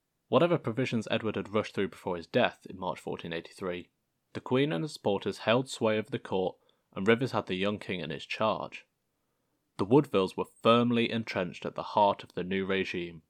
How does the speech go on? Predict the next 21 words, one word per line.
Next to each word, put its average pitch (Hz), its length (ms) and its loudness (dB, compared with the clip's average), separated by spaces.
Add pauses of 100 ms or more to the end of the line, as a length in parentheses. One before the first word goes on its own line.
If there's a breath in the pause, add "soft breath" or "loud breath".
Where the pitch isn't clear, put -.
(340)
and 104 160 -2
were 107 80 0
intent 107 500 0
on 98 140 -6
resisting 98 480 -4 (160)
all 127 280 2
attempts - 520 -4
to - 100 -10
make 92 200 -8
Gloucester - 340 -6
Lord 85 200 -4
Protector. - 580 -4 (680)
The 117 80 2
Woodvilles 165 440 8
made 123 240 4
legal 117 340 8
moves 92 320 -2
to - 80 -8
block - 340 4
Richard's 92 300 -8
protectorship. - 880 -2